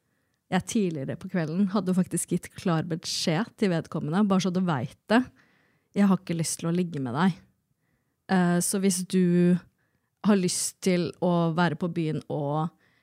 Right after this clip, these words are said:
ligge i kveld, så kan du bare, eh, gå og finne noen andre å snakke med. Jeg skjønner det. Eh, men jeg er ikke interessert i å ligge med deg, bare så du vet det. Og så, eh, var han her sånn,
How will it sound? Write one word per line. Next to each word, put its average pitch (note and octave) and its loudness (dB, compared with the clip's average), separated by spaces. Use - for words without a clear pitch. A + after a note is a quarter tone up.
ligge F3 2
i - -6
kveld, C#4 2
så A3 2
kan G3+ 4
du G3 2
bare, F3 4
eh, F3 0
gå F#3+ 0
og G3 0
finne E3+ 0
noen E3 -2
andre E3 2
å E3 0
snakke - -2
med. C4+ 2
Jeg A#3 4
skjønner D#3+ 2
det. G3+ 4
Eh, G3+ 4
men G#3 6
jeg F#3 2
er F3+ 2
ikke F3+ -4
interessert F3+ -2
i F3+ -2
å F3 0
ligge E3+ -2
med D3+ -4
deg, A3 4
bare F#3+ 2
så F3+ 0
du F3 2
vet B2 -4
det. F3 0
Og G#3+ 4
så, - 0
eh, F3 2
var E3 2
han E3+ 0
her D#3+ 0
sånn, D#3+ -2